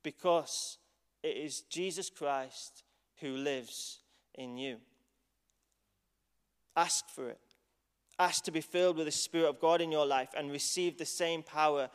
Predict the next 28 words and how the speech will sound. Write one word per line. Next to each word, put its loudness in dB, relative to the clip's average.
that 0
raised 4
Jesus -4
back 0
to -4
life, -4
the -6
same 2
power 6
that 2
conquered -4
the -6
grave. -4
Receive -2
him -4
in -2
you. -8
And 0
we 0
can 0
do 2
that 4
by 4
staying 2
close 2
to -6
one 2
another, -2